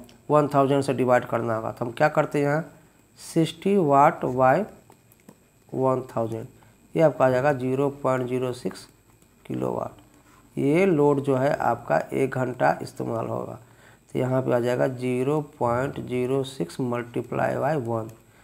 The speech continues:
यानी ज़ीरो पॉइंट ज़ीरो सिक्स के डब्ल्यू एच। यानी हमारा लोड जो है सिक्सटी वाट का है,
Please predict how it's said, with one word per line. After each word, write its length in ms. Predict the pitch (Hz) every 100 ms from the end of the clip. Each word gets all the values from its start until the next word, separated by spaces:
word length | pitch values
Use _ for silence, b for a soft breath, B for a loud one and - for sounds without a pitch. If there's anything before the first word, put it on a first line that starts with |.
| b _ -
यानी 220 | 123 151
ज़ीरो 500 | 131 - 131 131 139 135
पॉइंट 320 | 123 131 139
ज़ीरो 320 | 120 120 123 120
सिक्स 320 | - - - - _
के 680 | 127 127 127 135 180 208 _ _ _ _ _ _
डब्ल्यू 500 | - 50 50 50 50 50
एच। 220 | - - - _ b b b b 143
यानी 220 | 147 165 165 -
हमारा 320 | 143 147 147
लोड 300 | 147 143 170
जो 140 | 147 147
है 220 | 131 156 202 - - -
सिक्सटी 280 | 143 139 196
वाट 240 | 160 143
का 180 | 165 135
है, 280 | 123 147 220